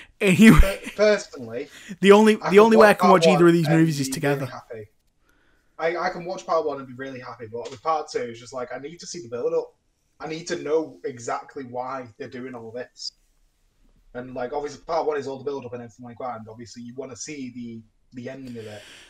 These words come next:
Speaker 2: But at the same time, I'm happy just watching part one, and I'll watch part two another time.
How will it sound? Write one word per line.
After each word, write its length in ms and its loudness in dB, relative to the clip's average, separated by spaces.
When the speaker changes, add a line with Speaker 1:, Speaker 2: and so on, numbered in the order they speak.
Speaker 2:
But 80 -10
at 60 -6
the 60 -8
same 220 0
time, 280 -8
I'm 240 -14
happy 480 -14
just 280 -10
watching 300 -14
part 220 -14
one, 160 -8
and 80 -16
I'll 100 -12
watch 260 -12
part 280 -12
two 100 -14
another 220 -16
time. 360 -14